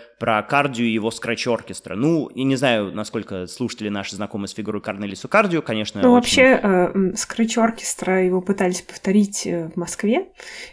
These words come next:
Speaker 2: э, и в начале десятых годов, э, вот, э, перкуссионист Дмитрий Власик, он, э, воссоздавал, э, этот ансамбль, и, э,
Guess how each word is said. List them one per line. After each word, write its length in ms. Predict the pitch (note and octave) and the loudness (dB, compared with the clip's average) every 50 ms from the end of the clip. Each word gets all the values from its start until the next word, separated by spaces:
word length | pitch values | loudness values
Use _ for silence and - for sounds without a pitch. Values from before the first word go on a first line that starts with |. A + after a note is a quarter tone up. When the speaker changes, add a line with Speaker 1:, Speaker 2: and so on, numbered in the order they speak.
| - - | -8 -4
Speaker 2:
э, 300 | F3+ F#3 F3+ F3 E3+ - | -2 -2 0 -2 -2 -4
и 280 | - F#3+ F#3 F#3 F#3 F3 | -2 0 2 4 4 4
в 60 | F3 | 2
начале 300 | F#3 F#3 F#3 - G3+ G3+ | 2 0 0 2 2 2
десятых 440 | F#3+ F#3 - - G3+ G3 G3 F#3 F3 | 2 2 0 0 0 0 0 -4 -4
годов, 600 | E3+ F#3 F3+ F3 F#3+ G#3+ B3 A#3+ - - - - - | -2 -2 -2 0 2 2 2 2 0 -6 -10 -8 -6
э, 420 | - F3 F3 F3 E3+ E3+ E3 D#3 - F3+ | -6 -4 -4 -4 -4 -4 -6 -6 -6 -4
вот, 320 | F3 E3+ E3+ - - - | -4 -4 -4 -6 -8 -6
э, 280 | F3 E3 D#3+ D#3+ D#3+ D#3+ - - - - - - | -6 -6 -6 -8 -10 -12 -14 -16 -18 -18 -12 -10
перкуссионист 640 | - F#3 - - - - G#3 F#3 F#3 F#3 F3+ E3+ E3+ | -10 -8 -6 -6 -4 -2 0 2 4 2 2 0 0
Дмитрий 280 | F3+ F3 F3+ F#3 F3+ F3 | -2 -2 0 0 -2 0
Власик, 600 | F#3 F#3 G#3+ C#4 - - A#3+ A3 A3 - - - - | 2 2 0 0 0 -2 -2 -4 -4 -8 -14 -12 -8
он, 400 | G3+ F#3+ F#3+ G3+ G#3 G#3 G3+ - - - - - - _ _ | -4 0 2 2 2 2 0 -4 -10 -16 -16 -18 -20 _ _
э, 280 | - F3 E3+ E3+ E3 D#3+ F3+ | -6 -4 -4 -4 -4 -4 -2
воссоздавал, 880 | F3 F#3 F#3 - - F#3 F3 E3+ G3 F3+ F3+ F#3+ G3 F#3+ F#3 F3+ F3 - - | -2 -2 -2 -2 -4 -4 -2 -2 0 0 2 2 2 2 2 0 0 -2 -6
э, 440 | E3+ E3+ D#3+ D#3 D#3 D#3 D#3 D#3 D#3 D#3 - - - - - - - | -8 -6 -6 -6 -8 -10 -10 -10 -12 -14 -14 -18 -20 -20 -20 -12 -10
этот 260 | - - - - - F3+ | -10 -8 -8 -8 -6 -4
ансамбль, 580 | E3+ E3 - - C4+ F4 F4+ D4+ C4 B3 B3+ - | -4 -2 0 2 4 4 4 4 2 0 -2 -2
и, 400 | - G#3 G#3+ A3 A3 A3 G#3+ - | -2 0 2 2 2 2 2 0
э, 340 | - - - F3 E3+ E3+ | -2 -6 -6 -6 -4 -4